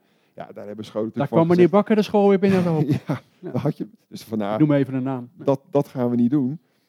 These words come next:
Speaker 1: Eh, daar heeft overigens de abu, de, de, eh,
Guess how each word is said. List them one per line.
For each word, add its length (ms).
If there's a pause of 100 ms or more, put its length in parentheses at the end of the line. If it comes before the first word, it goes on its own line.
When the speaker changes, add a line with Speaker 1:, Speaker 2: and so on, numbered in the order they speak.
(160)
Speaker 1:
Eh, 160
daar 100
heeft 220
overigens 500
de 420
abu, 640 (220)
de, 680
de, 320 (280)
eh, 80